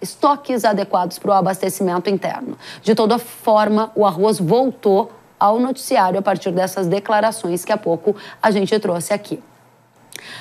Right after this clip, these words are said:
Lá nos Estados Unidos, a candidata à vice-pre-, à presidência da República, Kamala Harris, ela é candidata pelos democratas e prometeu interferir no preço dos alimentos caso for eleita. Vamos ver.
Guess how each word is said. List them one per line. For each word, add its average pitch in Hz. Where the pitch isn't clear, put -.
Lá 277
nos 254
Estados 180
Unidos, 196
a 214
candidata 220
à -
vice-pre-, 196
à 175
presidência 202
da 185
República, 190
Kamala 190
Harris, 208
ela 202
é 214
candidata 220
pelos 226
democratas 214
e 269
prometeu 277
interferir 277
no 220
preço 240
dos 226
alimentos 214
caso 196
for 202
eleita. 170
Vamos 180
ver. -